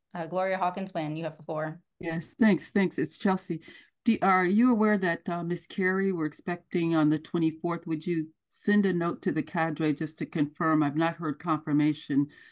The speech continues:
Speaker 2: Uh, apparently she did a public safety briefing for seniors back in June at the Church of Hope,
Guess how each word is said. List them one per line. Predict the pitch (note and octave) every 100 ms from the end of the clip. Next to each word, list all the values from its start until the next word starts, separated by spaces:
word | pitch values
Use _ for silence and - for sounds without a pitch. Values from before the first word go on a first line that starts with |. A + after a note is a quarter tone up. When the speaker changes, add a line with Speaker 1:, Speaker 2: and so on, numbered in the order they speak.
| _ _
Speaker 2:
Uh, | D#3+ D3 -
apparently | - A3+ E3+
she | D3+ D#3+
did | D#3+
a | C3+
public | - D#3+ D#3+ -
safety | E3+ D#3+ D#3+ D3
briefing | D3+ D3 - D3
for | D3
seniors | D3 - E3 D3+ C#3 C3+
back | D3 C#3+ D3+
in | C3+
June | B2 D3+ C#3 B2+ C3
at | C3+
the | C#3
Church | - D3+ D3
of | -
Hope, | - E3 F3+